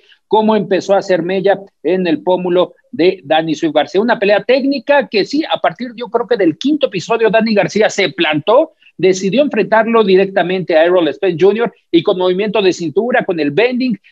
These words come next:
eh, tratando de meterse en ese terreno que por algunas ocasiones conectó muy buenos ganchos en esta ocasión Danny García a Errol Spence junior. Una pelea técnica que sí le faltó un poquito más de explosividad por parte de ambos pugilistas,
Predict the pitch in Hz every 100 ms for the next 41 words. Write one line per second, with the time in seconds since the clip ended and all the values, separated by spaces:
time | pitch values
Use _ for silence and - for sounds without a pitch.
0 | - 151 156 156 202 208 202 202 202 170
1 | 202 208 175 202 190 180 175 165 165 170
2 | 196 226 240 190 165 165 165 226 277 220
3 | 170 160 - 220 277 302 - _ - 180
4 | 185 156 240 226 294 208 226 226 185 165
5 | 175 202 190 202 196 - 156 160 180 160
6 | 143 - 175 165 170 170 143 117 - 170
7 | 170 _ _ - 143 180 160 143 180 156
8 | 160 160 139 _ _ 226 233 208 208 208
9 | 214 254 262 294 254 285 208 196 254 254
10 | 196 190 226 190 - 190 208 214 190 151
11 | 185 160 160 165 202 196 180 185 190 185
12 | 165 175 180 170 165 147 160 196 - 233
13 | -